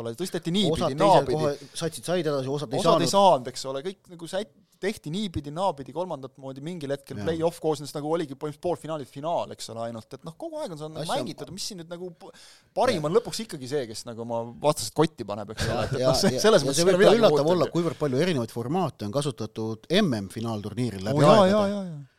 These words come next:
Speaker 2: Eh, ehk et oli ju, oli ju, ähm,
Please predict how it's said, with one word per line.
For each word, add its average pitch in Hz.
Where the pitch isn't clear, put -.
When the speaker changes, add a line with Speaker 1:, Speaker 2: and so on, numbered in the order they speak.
Speaker 2:
Eh, 117
ehk 120
et -
oli 147
ju, 120
oli 147
ju, 120
ähm, 120